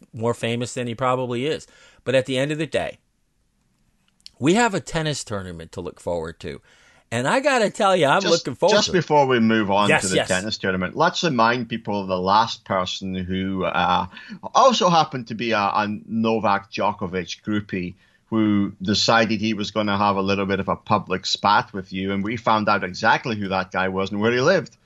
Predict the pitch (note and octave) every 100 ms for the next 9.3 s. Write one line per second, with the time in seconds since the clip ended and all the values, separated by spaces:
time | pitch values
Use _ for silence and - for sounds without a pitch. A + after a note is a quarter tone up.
0 | _ - A2+ C3 C#3 C3 - C#3 A#2+ A#2+
1 | A#2 A2 A2+ A#2 - _ _ _ _ _
2 | _ A#2 G#2 G#2+ D#3 - - _ _ E3
3 | F3+ - D3+ D3+ C3 F2 - _ _ _
4 | _ - B2 E3 - C#3 D#3 - D3+ C3+
5 | E3 F3 F3+ D#3+ G3+ F3+ G2 G2+ A#2+ D#3+
6 | F3+ A#3 B3 _ _ _ _ _ _ _
7 | _ _ - D3+ D#3+ C3+ C3+ F#3+ F3 A#2+
8 | G#2+ G2+ F3 A#3 C4 G#3+ A3 G#3+ G3 E3+
9 | D#3+ F3 F#3+